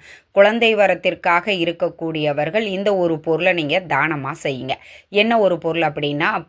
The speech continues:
பாலூட்டும் சங்கு. குழந்தைகளுக்கு பால் ஊட்டுவோம் இல்லைங்களா? அந்த சங்கு வாங்கி எல்லாருக்கும் முடிந்த வரைக்கும் நீங்க தானமாக கொடுங்க. அ, ஒற்றைப்படை எண்ணிக்கையில பதினொன்னு, இருபத்தொன்னு, ஐம்பத்தி ஒன்னு அப்படிங்கிற எண்ணிக்கையில நீங்க அதை தானமாக கொடுக்கும் பொழுது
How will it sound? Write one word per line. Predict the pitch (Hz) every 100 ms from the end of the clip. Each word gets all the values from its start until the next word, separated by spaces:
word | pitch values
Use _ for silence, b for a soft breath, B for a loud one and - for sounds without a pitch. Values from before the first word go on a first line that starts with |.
| -
பாலூட்டும் | 170 214 254 202 190
சங்கு. | 180 - 147 147
குழந்தைகளுக்கு | - 226 233 202 180 175
பால் | 190 175
ஊட்டுவோம் | 190 160 165 151
இல்லைங்களா? | 143 139 139 165 - B B
அந்த | B 185 220 247 254 202
சங்கு | - 196 202 226
வாங்கி | 196 165 170 208 208
எல்லாருக்கும் | 165 202 226 214 190 247
முடிந்த | 196 180 220 240 214
வரைக்கும் | 170 160 160 220
நீங்க | 165 156
தானமாக | 175 151 143 160 156 143 151
கொடுங்க. | 147 147 143 147 - B B B
அ, | 175 165
ஒற்றைப்படை | 170 185 214 208 180 160 156
எண்ணிக்கையில | 151 151 156 156 156
பதினொன்னு, | 175 160 160 156 156
இருபத்தொன்னு, | 160 165 160 151 156 151 160
ஐம்பத்தி | 165 170 160 151
ஒன்னு | 147 156
அப்படிங்கிற | 147 147 147
எண்ணிக்கையில | 147 151 147 151 170 170 143 143 190
நீங்க | 175 151
அதை | 143 135
தானமாக | 143 147 160 185 175 165
கொடுக்கும் | 147 143 131 143
பொழுது | 139 135 143 214